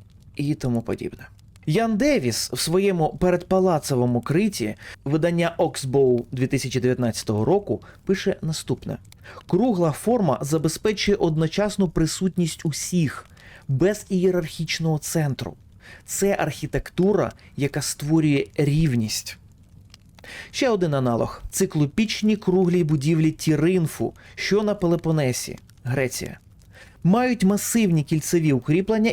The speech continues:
і передпалаткові круглі зали. Використовувалися такі зали, ймовірно,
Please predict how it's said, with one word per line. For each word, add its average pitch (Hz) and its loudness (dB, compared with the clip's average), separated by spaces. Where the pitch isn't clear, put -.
і 196 0
передпалаткові 196 0
круглі 151 2
зали. 143 0
Використовувалися 202 2
такі 147 0
зали, 156 2
ймовірно, 180 2